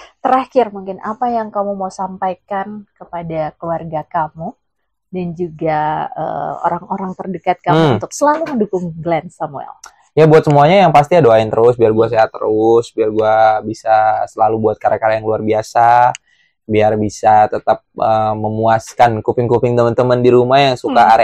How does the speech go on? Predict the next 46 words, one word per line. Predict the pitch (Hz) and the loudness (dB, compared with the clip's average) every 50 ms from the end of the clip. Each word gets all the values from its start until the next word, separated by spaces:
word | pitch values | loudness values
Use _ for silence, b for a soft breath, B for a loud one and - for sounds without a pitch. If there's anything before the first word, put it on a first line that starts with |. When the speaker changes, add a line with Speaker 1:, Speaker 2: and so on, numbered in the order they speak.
| 113 | 2
Speaker 2:
and | 117 117 113 | 2 0 -2
B | 117 123 131 - | 0 0 0 0
soul, | - - 120 117 120 127 131 143 151 156 160 | 0 2 4 6 6 6 6 6 6 6 4
R | 127 117 117 | 4 4 2
and | 117 117 | 2 0
B | 117 | -2
Speaker 1:
Hmm. | 240 220 | 0 4
Speaker 2:
pop, | 131 127 123 123 127 135 143 151 151 - _ _ _ - | 6 6 8 8 8 8 6 4 2 0 _ _ _ -2
ya | 113 110 107 | -2 -2 -2
kan? | - - 127 131 | -4 -6 -6 -4
Karena | 131 - 123 131 143 143 147 _ _ _ _ _ _ _ _ _ | -2 -2 0 0 0 -2 -4 _ _ _ _ _ _ _ _ _
semua | - 117 113 117 117 117 | -6 -2 0 0 0 0
mu-, | 113 113 113 | -2 -4 -4
semua, | 107 - 120 113 113 117 120 120 120 117 - _ _ _ _ _ - | -4 -4 -6 -4 -2 0 2 2 2 2 0 _ _ _ _ _ -2
eh, | 113 113 113 117 | 2 4 4 4
ya | 110 | 2
pendengar | - 117 113 113 113 113 | 0 -2 -4 -2 0 0
di | 113 113 | 0 0
rumah | 113 117 123 | 0 0 -2
kan | - 151 156 | -2 -4 -6
pasti | - 139 135 - 147 | -6 -8 -8 -8 -8
punya | - - 120 113 113 | -6 -4 -4 -4 -2
genre | 113 98 117 110 104 110 113 | 0 0 0 -2 0 -4 -6
favoritnya | - 110 110 - 110 104 - 113 | -6 -6 -8 -6 -8 -8 -6 -6
masing-masing | 110 110 117 113 110 107 107 - - 113 107 | -6 -6 -4 -2 -4 -4 -4 -4 -10 -6 -4
ya. | - 254 240 | -2 -2 -4
Speaker 1:
Hmm. | 240 247 247 _ _ _ _ _ | -4 -8 -12 _ _ _ _ _
Speaker 2:
Buat | - 110 110 - | -2 -2 -2 0
kalangan-kalangan | - 113 110 107 110 107 107 110 110 110 | 0 -2 0 0 0 -2 0 0 -2 -2
yang | 107 107 | -4 -6
suka | 104 - - 107 110 | -8 -6 -2 0 0
R | 104 110 110 | 2 2 0
and | 113 | 0
B | 110 110 | 0 0
pop | 107 - 107 | 0 0 0
dan | 110 113 113 | 0 0 0
R | 113 107 113 | -2 -2 -2
and | 110 110 | -2 -4
B | 107 110 | -6 -6
soul | - - 120 127 127 120 | -6 -4 0 0 0 0
ya, | 113 123 _ _ _ _ _ _ _ _ _ _ _ _ _ _ _ - | -2 -4 _ _ _ _ _ _ _ _ _ _ _ _ _ _ _ -6
jangan | - 123 117 | -4 -2 -2
lupa | 120 - 131 | -2 -2 -4
untuk | 120 117 135 - | -4 -6 -8 -10
selalu | - - 117 113 120 120 | -10 -8 -6 -6 -6 -6
dengerin | 131 131 131 131 131 | -8 -8 -10 -10 -10